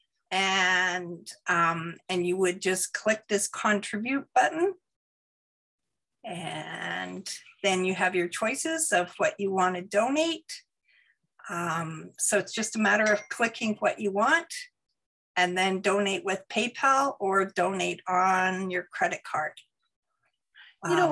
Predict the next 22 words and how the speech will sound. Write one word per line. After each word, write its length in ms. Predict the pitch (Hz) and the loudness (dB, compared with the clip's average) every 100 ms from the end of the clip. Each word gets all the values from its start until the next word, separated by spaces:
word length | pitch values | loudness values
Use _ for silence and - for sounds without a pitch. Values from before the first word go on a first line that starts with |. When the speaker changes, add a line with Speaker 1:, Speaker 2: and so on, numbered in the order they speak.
| 392 | 0
Speaker 1:
Um, 80 | - _ _ _ 320 | -8 _ _ _ 2
Speaker 2:
Audrey, 260 | 349 370 | 4 4
if 120 | 330 | 4
you 80 | 302 | 2
go 100 | 311 | 4
back 240 | 349 359 - | 6 4 4
to 120 | 294 | 2
the 100 | 247 | 4
main 340 | 226 233 262 | 6 6 6
website, 680 | 208 240 - - 135 90 - _ _ _ _ _ - - - | 6 4 4 0 0 -2 -12 _ _ _ _ _ -20 -10 -4
I 80 | |
saw 340 | 214 294 311 214 | 2 4 6 4
a 80 | 208 | 2
service 540 | - 247 269 214 - | 2 4 4 2 -2
button. 440 | - 156 - - - _ | -4 -6 -6 -20 -20 _
Speaker 1:
Oh, 260 | 285 339 - _ _ _ _ - | 2 2 -4 _ _ _ _ -2
yes. 520 | 214 233 - - - | 2 2 0 -2 -2
Speaker 2:
What's 240 | 302 427 494 | 0 0 4
that 200 | 466 226 | 2 2
service 440 | 262 427 349 - | 0 2 0 0
button 400 | - - 175 147 | -4 -6 -8 -14
do? 260 | - - | -12 -14